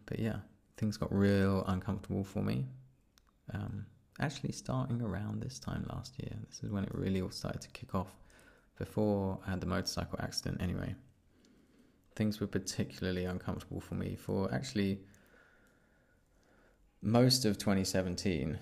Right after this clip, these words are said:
was pretty, like, I spent a lot of time, time ignoring the discomforts that I should have been addressing and removing and, um,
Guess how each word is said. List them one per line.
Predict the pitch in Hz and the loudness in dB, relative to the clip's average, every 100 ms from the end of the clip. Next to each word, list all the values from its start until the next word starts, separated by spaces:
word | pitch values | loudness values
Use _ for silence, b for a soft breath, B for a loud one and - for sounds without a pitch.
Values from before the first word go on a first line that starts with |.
| - 101 | -8 -4
was | 90 90 - | -2 0 -2
pretty, | - 104 95 95 90 90 95 - - _ | 0 2 2 2 0 -2 -6 -10 -20 _
like, | 98 92 | -2 2
I | 95 | 2
spent | - - 90 - | 2 -2 -2 -2
a | |
lot | 92 92 92 | 0 2 4
of | 92 | 2
time, | - 92 90 85 | -2 -2 -2 -6
time | - 92 90 | -6 -4 -2
ignoring | 90 98 92 92 87 87 - - _ | -2 -2 -2 0 -2 -4 -6 -16 _
the | 101 | -8
discomforts | 98 92 - 95 87 - - | -2 -2 0 -2 -4 -6 -8
that | - - | -6 -6
I | |
should | - 90 | -4 -4
have | 90 | -4
been | 85 82 | -2 -4
addressing | 85 92 95 - 90 90 87 | -2 -4 -4 -4 -4 -6 -6
and | 92 87 | -4 -2
removing | 92 92 92 92 85 - 92 90 - - | 0 0 2 0 -2 -4 -4 -6 -12 -8
and, | 90 90 - - - - _ - | -4 -4 -6 -10 -12 -20 _ -8
um, | 87 85 85 98 | -6 -4 -6 -8